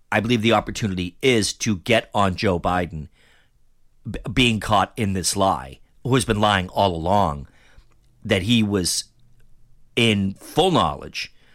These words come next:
of what his crackhead son was up to, not just his drug abuse, but what he was up to while serving on this, uh, this natural gas board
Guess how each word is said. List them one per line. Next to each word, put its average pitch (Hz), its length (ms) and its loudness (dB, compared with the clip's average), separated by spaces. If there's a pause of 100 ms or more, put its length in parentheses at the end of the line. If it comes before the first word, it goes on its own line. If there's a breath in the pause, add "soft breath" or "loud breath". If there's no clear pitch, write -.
(300 soft breath)
of 90 240 4
what 92 260 2
his 92 360 0 (300)
crackhead 98 520 0
son 85 380 -2
was 71 440 -6 (140)
up - 180 0
to, 67 280 -10 (320 loud breath)
not 120 180 2
just - 200 -2
his 80 100 -8
drug 135 280 2
abuse, 78 360 -6 (240 loud breath)
but 98 80 -4
what 104 240 2
he 101 120 -2
was 92 200 -2
up 101 220 0
to 82 320 -4 (180)
while 101 240 2
serving 85 560 -2
on 90 260 0
this, - 400 -4 (880)
uh, 78 300 -6 (180)
this 95 240 -6
natural 98 400 -2
gas 117 380 0 (800)
board 69 320 -8